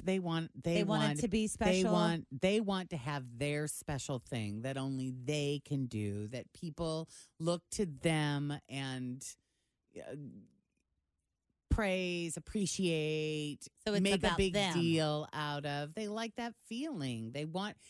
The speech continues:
Speaker 1: they want to be special in some way.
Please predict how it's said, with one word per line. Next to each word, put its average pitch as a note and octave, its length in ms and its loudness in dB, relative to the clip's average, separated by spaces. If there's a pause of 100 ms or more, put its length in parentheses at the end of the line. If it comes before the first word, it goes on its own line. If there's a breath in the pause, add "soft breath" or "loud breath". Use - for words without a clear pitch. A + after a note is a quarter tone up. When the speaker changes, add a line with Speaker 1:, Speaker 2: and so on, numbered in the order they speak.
(180 soft breath)
Speaker 1:
they G3+ 160 2
want F#3+ 320 -4
to F3 80 -6
be D#3 180 -4
special E3 680 -4
in C#3+ 560 0
some C3 640 -2 (200)
way. E2 460 -10